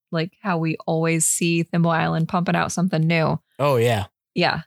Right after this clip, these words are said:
Speaker 1: So there's always something new and interesting on draft, which is more of a reason to go check them out. <laughs>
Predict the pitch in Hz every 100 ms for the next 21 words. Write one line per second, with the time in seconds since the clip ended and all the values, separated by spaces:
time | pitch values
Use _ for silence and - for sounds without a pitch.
0 | - - 175 165 170 170 - 190 196 202
1 | 208 190 180 175 165 160 165 156 170 156
2 | 143 156 - - - - _ _ _ -
3 | 160 156 151 - - 170 160 160 165 165
4 | 170 160 160 180 165 175 156 - 160 -
5 | - - _ 214 - -